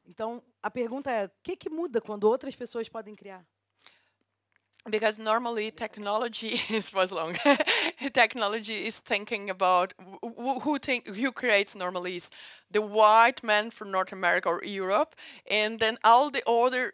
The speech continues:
Speaker 2: visions of the world are completely ignorated. And then how, what's changed in technology if it was a woman, if it was a black, and how can it be improved with these new visions of the world?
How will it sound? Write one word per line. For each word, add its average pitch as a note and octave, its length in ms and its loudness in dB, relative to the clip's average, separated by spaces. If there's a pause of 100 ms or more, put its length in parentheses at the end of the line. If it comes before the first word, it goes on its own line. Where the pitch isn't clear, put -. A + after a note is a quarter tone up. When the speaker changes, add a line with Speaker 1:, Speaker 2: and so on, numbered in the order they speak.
Speaker 2:
visions A#3+ 540 -4
of G#3+ 100 -2
the G#3 80 -14
world G#3+ 380 0
are G#3 180 2
completely A3 560 -10
ignorated. F#3 720 -6 (460)
And G#3+ 140 -4
then A#3+ 160 2
how, A3+ 360 2 (180)
what's C#4 320 0
changed C#4+ 380 -2
in A#3+ 100 -10
technology A#3 760 -4
if A#3 220 -10
it A3+ 100 -10
was G#3 220 -2
a E3+ 80 -8
woman, C4 520 -4
if G#3 180 -12
it F3+ 80 -12
was E3+ 160 -6
a D#3+ 40 -8
black, G3 400 2
and G#3+ 120 -14 (460)
how C#4 260 2
can C#4+ 360 -4
it G#3+ 160 -20
be C4 160 0
improved A#3 640 -4
with G#3+ 300 -10
these A#3+ 260 -4
new A#3+ 340 -4
visions A3 500 -6
of F#3 180 -6
the E3+ 80 -12
world? - 280 -18